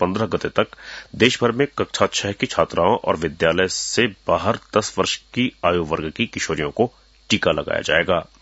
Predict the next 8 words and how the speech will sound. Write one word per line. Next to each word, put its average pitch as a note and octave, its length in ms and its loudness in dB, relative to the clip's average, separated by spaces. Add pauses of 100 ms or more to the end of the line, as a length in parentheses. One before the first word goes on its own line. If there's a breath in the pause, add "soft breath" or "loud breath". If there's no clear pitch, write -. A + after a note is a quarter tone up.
(640 loud breath)
अभियान A#2 280 6
के C#3+ 140 0
तहत D3 280 2
पिछले B2 360 2
वर्ष G2+ 340 2
के C#3 160 0 (260)
एचपीवी G2 680 2 (100)
टीकाकरण F#2+ 420 0